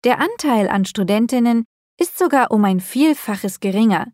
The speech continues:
denn etwa fünfundachtzig Prozent der Verbindungen erlauben Frauen keine Mitgliedschaft. Das liegt angeblich daran, dass diese Regel aus einer Zeit vor der Gleichberechtigung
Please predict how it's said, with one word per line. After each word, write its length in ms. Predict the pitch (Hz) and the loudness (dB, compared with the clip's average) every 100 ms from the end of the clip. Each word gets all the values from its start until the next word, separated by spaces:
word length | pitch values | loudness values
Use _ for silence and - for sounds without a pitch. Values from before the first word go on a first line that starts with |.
| _ _ _ _ | _ _ _ _
denn 120 | 247 | -2
etwa 340 | 240 247 262 254 | -2 -2 -2 -2
fünfundachtzig 1000 | - 392 466 349 262 - 220 - 208 - | -4 -4 -2 0 0 -2 -6 -4 -4 -4
Prozent 580 | 202 190 208 202 220 214 | -8 -6 -4 -2 -2 -4
der 120 | 202 | -2
Verbindungen 760 | 208 180 196 196 220 226 233 226 _ _ _ | -4 -2 0 2 2 2 0 -4 _ _ _
erlauben 460 | 269 311 294 226 196 | 2 4 2 2 -2
Frauen 480 | - 196 202 202 | -2 0 0 -2
keine 380 | - 208 185 190 | -4 -2 0 2
Mitgliedschaft. 920 | 233 294 - 269 - - 160 - - - _ _ _ _ _ _ _ _ _ | 2 0 -2 -2 -2 -6 -10 -12 -20 -20 _ _ _ _ _ _ _ _ _
Das 280 | 320 - 247 | -2 0 0
liegt 360 | 240 - - | 0 -2 -6
angeblich 640 | 208 208 208 220 - 190 - | -2 2 4 2 2 -4 0
daran, 560 | 180 170 185 214 254 254 | -2 -2 -2 0 0 0
dass 200 | 302 - | -2 0
diese 300 | 302 240 208 | 0 0 0
Regel 440 | 262 247 202 214 - | -2 0 0 0 0
aus 260 | 254 285 | -2 -2
einer 280 | 247 254 233 | -2 -2 -2
Zeit 340 | - 233 277 | -4 -4 -4
vor 300 | - - 381 | -6 -2 0
der 160 | 349 185 | 0 -2
Gleichberechtigung 1080 | 202 185 214 - 233 226 - 240 226 226 | -2 -2 -4 -4 -2 -2 -2 -4 0 0